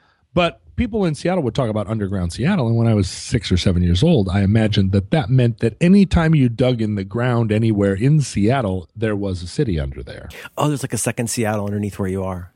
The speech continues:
Speaker 2: if you
Speaker 1: Yeah.
Speaker 2: just know how to get there.
Speaker 1: If you know how to get there. We
Speaker 2: Oh,
Speaker 1: dug a,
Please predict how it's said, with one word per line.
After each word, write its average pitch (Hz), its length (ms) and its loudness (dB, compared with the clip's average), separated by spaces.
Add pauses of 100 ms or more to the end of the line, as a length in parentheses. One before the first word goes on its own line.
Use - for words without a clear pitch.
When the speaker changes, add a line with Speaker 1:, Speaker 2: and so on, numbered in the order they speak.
(120)
Speaker 2:
if 117 80 -2
you - 60 4
Speaker 1:
Yeah. 78 60 2
Speaker 2:
just 104 200 -2
know 123 80 -2
how 95 100 -4
to - 60 -6
get 98 240 -8
there. 87 260 -8 (100)
Speaker 1:
If 104 120 -2
you 113 100 6
know 107 140 4
how 98 60 2
to 95 40 0
get 113 140 0
there. 92 140 0
We 160 180 6
Speaker 2:
Oh, 156 60 0
Speaker 1:
dug 131 200 0
a, 113 80 -2